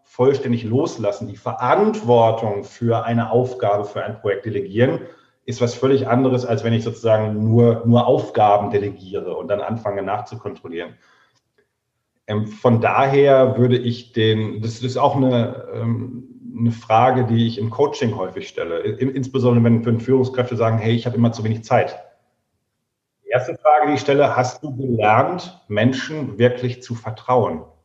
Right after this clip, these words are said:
Anders gesagt, hast du gelernt, auch mal wirklich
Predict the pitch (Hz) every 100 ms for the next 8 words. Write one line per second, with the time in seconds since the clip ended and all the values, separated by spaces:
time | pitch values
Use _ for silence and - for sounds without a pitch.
0 | _ _ _ _ - 104 117 - 117 113
1 | 117 - 117 107 101 107 123 - 110 113
2 | 104 117 117 117 - - _